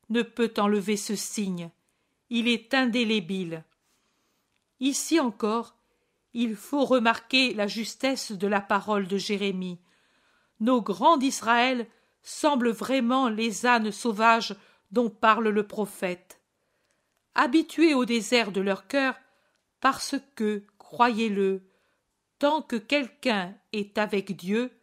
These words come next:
même s'il est pauvre comme Job, même s'il est seul, même s'il est nu, il n'est jamais seul,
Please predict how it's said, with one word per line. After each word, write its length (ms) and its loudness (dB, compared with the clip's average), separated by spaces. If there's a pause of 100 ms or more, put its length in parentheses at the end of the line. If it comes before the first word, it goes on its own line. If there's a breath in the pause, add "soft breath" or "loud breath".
(540)
même 480 2
s'il 340 -2
est 220 -2
pauvre 560 0
comme 280 -2
Job, 480 0 (640 soft breath)
même 320 0
s'il 320 0
est 100 0
seul, 580 -2 (760)
même 400 0
s'il 340 -6
est 100 4
nu, 360 2 (600)
il 180 0
n'est 140 2
jamais 400 2
seul, 500 -4